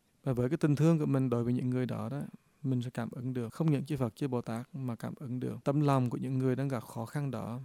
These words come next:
để cho cái tấm lòng họ sẽ nhẹ nhàng hơn. Và nhờ vậy đó,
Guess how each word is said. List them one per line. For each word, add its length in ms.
để 140
cho 340
cái 160
tấm 160
lòng 240
họ 260
sẽ 280
nhẹ 220
nhàng 240
hơn. 300
Và 120
nhờ 260
vậy 260
đó, 100